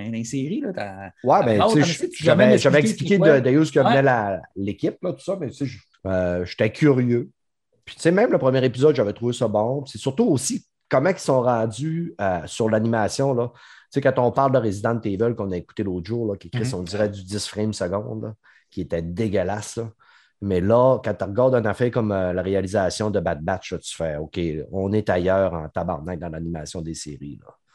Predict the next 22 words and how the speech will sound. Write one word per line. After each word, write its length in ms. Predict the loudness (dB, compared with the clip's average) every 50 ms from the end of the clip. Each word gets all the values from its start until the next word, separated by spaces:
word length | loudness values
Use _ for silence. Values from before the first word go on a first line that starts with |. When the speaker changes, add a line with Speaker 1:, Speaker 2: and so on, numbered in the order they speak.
| _ _ -20 -20 -20 _ -8 -6
Speaker 1:
Ah, 40 | -4 -4
Speaker 2:
Tu 60 | -4
Speaker 1:
ouais, 120 | -2 -2 -4
c'est 100 | -6 -6
sûr. 160 | -2 -2 0
Speaker 2:
oublies 400 | 0 2 2 2 2 2 0 -2 _
complètement 580 | 4 4 4 4 2 0 -2 -2 -4 -4 -4 -2
que 120 | -2 -6
c'est 160 | -6 -6 -8 -6
une, 140 | -4 -4
une 180 | -4 -4 -4 -4
animation 480 | -4 -4 -4 -4 -4 -6 -6 -6 -6 -6
à 20 |
un 40 | -6
moment 160 | -6 -8 -10
donné, 260 | -10 -12 -12 -12 -12
là. 80 | -14 -16 -18 _
T'es 120 | -14 -14
plus 200 | -14 -12 -8 -4
là 120 | -4 -2 -2
pantoute, 400 | -2 -4 -4 -6 -8 -12 -16 _ _
là. 100 | -20